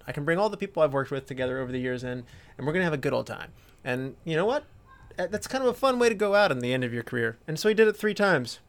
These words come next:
with diminishing returns each time. But I mean, I'll be honest with you, I, there is an optimism in this movie and a brighter tone throughout this than you have in Love Actually. So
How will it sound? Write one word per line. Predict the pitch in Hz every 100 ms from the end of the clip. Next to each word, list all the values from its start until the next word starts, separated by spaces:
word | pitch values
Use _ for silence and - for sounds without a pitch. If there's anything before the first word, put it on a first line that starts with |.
| _ _ 165
with | 156 165
diminishing | 180 180 170 165
returns | 143 135 147 127
each | 120 -
time. | 196
But | 135 131
I |
mean, | 131 131 127 - - - - - _ _
I'll | - 185
be | 220
honest | 214 247
with | 143 135
you, | 175 180 _ - -
I, | 135 - _
there | 139 120 131 185
is | 202 180
an | 170
optimism | 156 156 147 131 123 120 120 131 -
in | 143
this | 131 -
movie | 135 127 127 - -
and | 135 131
a |
brighter | 123 131 131 127 117
tone | - 190 285 - - - -
throughout | - 139 120
this | 131 120 -
than | 170 131 131
you | 127
have | 127 131 127
in | 131
Love | 131
Actually. | 127 131 - 135 127 131
So | - 139 131